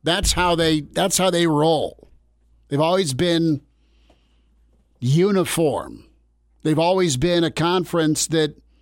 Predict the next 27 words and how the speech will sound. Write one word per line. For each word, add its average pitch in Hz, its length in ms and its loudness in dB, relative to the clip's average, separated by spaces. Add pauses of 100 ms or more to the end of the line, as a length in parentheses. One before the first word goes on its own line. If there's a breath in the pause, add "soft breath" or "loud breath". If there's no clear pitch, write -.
(280)
is 165 200 0
on 190 340 0
the 180 100 0
same 160 400 0
page. 131 540 -2
And 127 120 2
this 180 240 0
is, 123 300 -4 (260)
this 160 220 0
is 160 140 0
different 156 500 -2
because 147 400 -2
you 151 80 2
have 151 340 -2
Scott 156 320 -2
Frost 170 460 -2
saying, 160 200 0
"Look, 180 300 0
if 127 220 -6 (500 soft breath)
Nebraska 165 420 0
can't 160 240 -2
play 165 200 0
football, 170 680 0 (960)
we're 160 100 0
gonna 170 160 2
go, 156 320 2
uh, 147 300 2